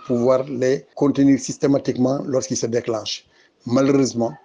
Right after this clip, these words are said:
ces feux de brousse aujourd'hui, non seulement ils emportent des espèces végétales, mais ils emportent aussi un certain nombre d'espèces animales. Et parmi ces espèces animales, certaines espèces sont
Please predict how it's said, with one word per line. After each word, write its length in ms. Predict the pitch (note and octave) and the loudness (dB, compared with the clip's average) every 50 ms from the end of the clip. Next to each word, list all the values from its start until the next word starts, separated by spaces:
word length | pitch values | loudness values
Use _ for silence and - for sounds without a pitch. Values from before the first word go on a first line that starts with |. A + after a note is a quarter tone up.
| _ _ - - _ _ | _ _ -20 -20 _ _
ces 200 | - - - A2 | -10 -8 -8 -4
feux 140 | - - D3 | -2 0 2
de 80 | D3 | 2
brousse 340 | C#3+ B2+ A#2 C3 C#3+ - - | 2 2 0 -2 -4 -2 -2
aujourd'hui, 520 | - B2 A2 B2 A2+ G#2 G#2 A#2 E3 F3 - _ _ _ _ _ - | -2 0 0 0 -2 -2 -4 -6 -6 -8 -10 _ _ _ _ _ -6
non 160 | B2+ C3+ C#3 | -4 -4 -2
seulement 400 | - D#3 D3 D3 C#3+ C3+ C3 C3 - | 0 0 2 2 2 2 0 -2 -4
ils 200 | - A#2 G2 - | -6 -4 0 0
emportent 400 | C#3+ C3 C3 C3 - C3+ B2+ - | 0 0 0 0 -2 -2 -2 -2
des 220 | B2 A2+ A#2+ A#2 A#2 | -2 0 0 0 0
espèces 320 | A2 - - B2 A2+ - | -2 -4 -6 -8 -6 -4
végétales, 440 | A#2 A#2 A2 A#2 - A#2+ B2+ D#3+ D#3 - _ _ _ - | -4 -4 -4 -2 -2 -2 -2 -2 -4 -10 _ _ _ -8
mais 160 | A#2 B2 A#2 | -6 -6 -4
ils 120 | A2 - | -2 0
emportent 320 | C3 B2 A#2+ - - - C3 | -2 -2 -2 -4 -8 -8 -6
aussi 180 | A#2+ - C#3+ C#3 | -4 -4 -4 -4
un 80 | C3 B2+ | -4 -6
certain 240 | A#2+ B2 - C3 B2 | -6 -6 -4 -4 -4
nombre 240 | B2+ B2 B2 B2 B2 | -4 -4 -4 -6 -6
d'espèces 560 | A2+ A#2+ A2 - - B2+ C3 B2+ - - - _ _ _ _ _ | -8 -10 -10 -4 -2 -2 -2 -2 -4 -10 -16 _ _ _ _ _
animales. 420 | - A#2+ B2 A#2+ A2+ G#2+ G#2 F#2+ - - _ _ _ - - _ _ | -6 -2 -2 0 0 0 -2 -4 -6 -12 _ _ _ -20 -20 _ _
Et 100 | - A#2 | -6 -2
parmi 260 | - D3 C#3+ D3+ E3+ | 0 0 2 2 2
ces 220 | E3 - D3+ B2+ B2+ | 0 0 -2 -2 -2
espèces 320 | B2+ - - C3+ A#2+ - - | -2 -2 -4 -6 -6 -6 -2
animales, 380 | C#3+ C3 C3 A#2+ A#2+ - - - _ _ _ _ _ _ | 0 0 2 2 0 -2 -4 -8 _ _ _ _ _ _
certaines 600 | _ - - - - E3+ E3+ - - E3+ D3+ B2 | _ -12 -6 -2 0 0 0 0 0 0 0 0
espèces 500 | D3 C3+ - - C#3+ D3+ - - - _ _ _ _ _ _ _ | -2 -2 -2 -2 -4 -4 -6 -8 -16 _ _ _ _ _ _ _
sont 480 | - - - - D3 D3+ E3 F3+ F3 - | -12 -6 -2 0 0 2 0 0 -4 -8